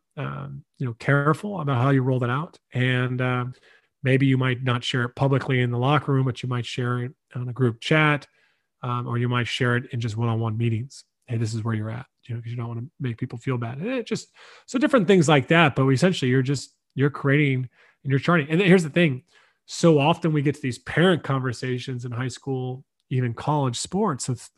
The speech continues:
coaches I support. And the parents are like, "Well, why is he not playing?" Well,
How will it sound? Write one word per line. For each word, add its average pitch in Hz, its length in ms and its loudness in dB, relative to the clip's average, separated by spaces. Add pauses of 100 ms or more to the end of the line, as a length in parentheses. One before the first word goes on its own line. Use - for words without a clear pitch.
coaches - 300 0
I 127 80 0
support. 143 520 -6 (920)
And 147 80 -6
the 123 60 -4
parents 156 320 2
are 143 40 0
like, 123 100 -2
"Well, 131 80 0
why 139 180 4
is 139 80 2
he 139 80 -2
not 131 180 -4
playing?" 175 260 -10 (360)
Well, 135 420 0